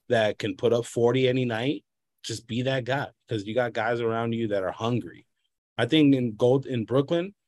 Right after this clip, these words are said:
there was a big ass, just everything was outside of basketball. Harden going out, doing his thing, Kyrie taking his time off. Durant didn't have guys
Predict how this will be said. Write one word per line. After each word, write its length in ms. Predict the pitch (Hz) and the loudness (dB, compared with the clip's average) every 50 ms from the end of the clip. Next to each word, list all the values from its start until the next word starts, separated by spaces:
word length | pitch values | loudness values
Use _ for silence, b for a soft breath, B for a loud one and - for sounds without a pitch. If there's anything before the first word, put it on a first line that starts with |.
| _ _ _ _ _ _ _ _ _ _ _ _ _ - - - _ _ _ _ - | _ _ _ _ _ _ _ _ _ _ _ _ _ -20 -20 -20 _ _ _ _ 2
there 160 | 131 131 135 | 4 4 6
was 160 | 139 139 131 | 4 4 2
a 80 | 139 127 | 0 0
big 300 | 117 123 131 139 135 143 | 0 2 2 2 4 2
ass, 420 | 139 135 135 131 131 127 - - _ _ _ _ _ _ _ _ _ _ _ _ | 2 2 2 2 0 -2 -4 -12 _ _ _ _ _ _ _ _ _ _ _ _
just 260 | - - 123 117 - - | -4 -4 -4 -4 -4 -4
everything 360 | - 139 139 147 143 147 143 | -2 0 0 2 4 4 4
was 100 | 135 123 - | 4 2 0
outside 460 | - 120 120 120 - 123 117 117 110 | -4 -6 -6 -4 -4 -2 0 0 0
of 80 | 95 | 0
basketball. 580 | - 95 87 85 - - _ - 92 87 80 85 | -2 -2 -4 -6 -8 -12 _ -12 -10 -10 -10 -8
Harden 440 | - - 101 110 110 107 107 104 101 | -4 -2 0 0 0 0 -2 -4 -2
going 320 | 101 104 104 107 107 104 104 | -2 -2 -2 -2 -2 -4 -4
out, 560 | 101 101 104 104 104 101 101 101 101 98 - b b b b b b - | -4 -4 -4 -4 -4 -4 -4 -4 -4 -6 -8 b b b b b b -6
doing 180 | 107 104 107 107 | -4 -4 -4 -4
his 160 | 104 - - | -6 -6 -6
thing, 580 | - 113 110 107 107 107 104 104 104 104 104 | -4 -4 -2 -2 -2 -4 -4 -6 -6 -6 -8
Kyrie 640 | - - 113 104 104 104 101 104 110 110 110 107 107 | -8 -6 -2 -2 0 0 0 -2 -2 -4 -4 -4 -6
taking 380 | 107 - 123 113 104 - 110 107 | -6 -4 -4 -4 -4 -4 -8 -10
his 100 | 107 - | -10 -10
time 400 | - 120 113 113 110 104 98 101 | -8 -6 -6 -4 -4 -6 -6 -6
off. 400 | 104 104 104 101 101 104 - _ b b b b b b | -6 -4 -2 -2 -2 -4 -4 _ b b b b b b
Durant 320 | - 120 120 135 156 135 135 | -2 0 2 4 4 4 4
didn't 200 | 156 156 143 131 | 4 2 2 2
have 280 | 143 147 151 139 117 | 0 0 -2 -2 -2
guys 560 | - 123 117 135 139 139 131 123 113 113 - | -2 -2 0 2 2 2 2 0 -2 -4 -12